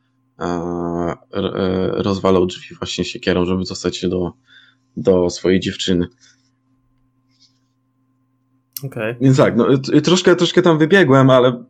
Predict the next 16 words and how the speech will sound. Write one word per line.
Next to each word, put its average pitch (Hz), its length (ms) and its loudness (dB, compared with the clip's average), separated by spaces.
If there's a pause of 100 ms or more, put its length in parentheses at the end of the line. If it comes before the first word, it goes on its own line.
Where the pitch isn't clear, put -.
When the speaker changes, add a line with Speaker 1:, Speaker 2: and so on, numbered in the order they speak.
(140)
Speaker 1:
zaczęło 131 420 -2
się 139 100 -4
jakby 123 200 -4
od 127 140 -2
tego 120 320 -2
początku, 120 500 -4
gdzie 98 200 -10
już, 98 280 -8 (600)
mm, 80 460 -8
gdzie 98 240 -2
reżyser 104 380 -2
daje 98 180 4
nam 101 180 4
do 98 80 2
zrozumienia, 92 640 0
że, 82 320 -6